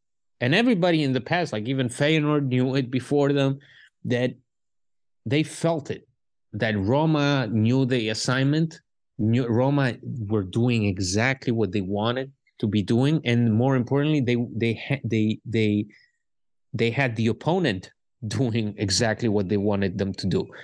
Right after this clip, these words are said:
Like, the Bayer Leverkusen, despite dominating, despite being so much better than Roma,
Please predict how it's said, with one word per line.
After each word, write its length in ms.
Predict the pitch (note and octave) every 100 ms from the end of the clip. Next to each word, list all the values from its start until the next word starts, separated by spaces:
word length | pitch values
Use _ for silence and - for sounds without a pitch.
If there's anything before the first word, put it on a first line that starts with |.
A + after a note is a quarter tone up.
| -
Like, 440 | B2 B2+ D3 - -
the 340 | D3 - E3+ E3
Bayer 280 | D3 F#3 A3+
Leverkusen, 680 | G#3+ F3+ D3 - C#3 G#2+ F#2+
despite 460 | C3 - E3+ G3
dominating, 580 | F3 E3+ C#3+ G#2 F#2+ G#2
despite 500 | C3+ - D#3+ E3+ D#3+
being 240 | E3+ D#3+
so 320 | B2+ - D#3 F#3
much 260 | G#3 D#3
better 240 | C#3 C#3+ C#3
than 180 | B2+ G#2+
Roma, 320 | B2+ A2